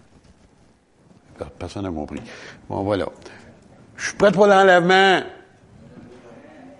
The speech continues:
Peu importe l'heure, peu quelle journée, peu quel mois, quelle année, pas grave, ça. Il y a des choses qui se passent dans notre monde que les gens sont pas au courant. Même des fois, les gens du monde sont plus au cou-,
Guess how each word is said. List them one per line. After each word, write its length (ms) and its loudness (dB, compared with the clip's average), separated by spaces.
Peu 100 2
importe 400 0
l'heure, 200 0
peu 160 -10
quelle 200 -6
journée, 360 -4
peu 180 -8
quel 200 -8
mois, 300 -8
quelle 180 -4
année, 300 -4
pas 180 0
grave, 320 -6
ça. 200 -16
Il 80 -4
y 20 -2
a 80 -2
des 160 0
choses 420 -4
qui 140 -10
se 100 -14
passent 340 0
dans 140 -4
notre 220 -8
monde 360 -6
que 120 -10
les 200 -6
gens 200 -8
sont 180 -10
pas 140 -14
au 80 -6
courant. 500 -8
Même 160 -2
des 100 0
fois, 180 -2
les 140 0
gens 200 -4
du 100 -8
monde 220 -4
sont 120 -8
plus 140 -8
au 60 -6
cou-, 240 -12